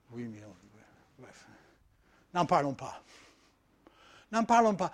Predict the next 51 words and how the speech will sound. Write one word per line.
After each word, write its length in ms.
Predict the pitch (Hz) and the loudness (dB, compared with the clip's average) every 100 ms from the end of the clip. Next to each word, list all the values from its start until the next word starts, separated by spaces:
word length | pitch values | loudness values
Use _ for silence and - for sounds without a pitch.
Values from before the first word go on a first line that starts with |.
| - - | -10 -8
Vous 80 | |
savez, 440 | - 233 226 220 - _ _ _ _ _ 156 | -2 0 0 -2 -6 _ _ _ _ _ -6
les 180 | 180 | -4
médias 340 | 185 233 196 185 | 0 0 0 0
cachent 320 | - 196 - | -2 -4 -4
la 100 | 151 | -6
moitié 320 | 160 - 151 | -6 -8 -8
des 100 | 135 | -8
choses. 400 | - 147 156 - _ _ _ _ _ _ _ _ _ _ _ _ - - - | -8 -12 -14 -18 _ _ _ _ _ _ _ _ _ _ _ _ -20 -12 0
Ils 60 | 226 | 2
ne 60 | 233 | 4
vous 160 | 226 | 2
disent 220 | 220 269 | 2 2
ce 100 | - | 2
qui, 200 | 190 202 196 - | -4 -2 -4 -4
ce 140 | 208 | -8
qu'ils 180 | - 170 | -4 -2
veulent 160 | 220 | 0
vous 140 | 175 170 | 0 -4
dire. 260 | 123 110 - _ _ _ _ _ _ _ _ _ - | -6 -12 -16 _ _ _ _ _ _ _ _ _ -4
Il 20 | |
y 40 | |
a 40 | 180 | 0
tellement 360 | 269 294 269 | 6 6 6
de 80 | 220 | 4
choses 240 | 170 202 - | 2 -2 -2
cachées, 480 | 160 - 139 147 - _ _ _ - _ _ - | -6 -2 -2 -2 -6 _ _ _ -20 _ _ -4
et 100 | 185 | -2
ils 60 | |
vont 160 | 190 220 | 0 2
cacher 340 | 208 202 208 | 2 0 0
ça 240 | 190 151 160 | -2 -4 -6
aussi. 240 | 143 147 | -6 -8
Ils 60 | 147 | -6
vont, 160 | 170 - | -6 -6
ils 80 | |
vont 180 | 160 190 147 | -4 -4 -6
oublier 380 | 196 185 196 175 | -6 2 4 4
le 100 | 143 | 2
fait 180 | 170 | -4
que 100 | 165 | -4
les 120 | 143 127 | -4 -4
sépulcres 500 | 165 131 170 143 131 | -4 -4 -4 -6 -8
sont 260 | 147 120 | -8 -8
ouverts 340 | 127 131 147 135 | -6 -6 -6 -8
et 60 | |
que 100 | 110 | -10
les 120 | 127 117 | -12 -10
corps 200 | 160 139 | -12 -10
sont 160 | 135 | -10
disparus. 540 | 120 117 110 104 110 | -10 -14 -16 -18 -18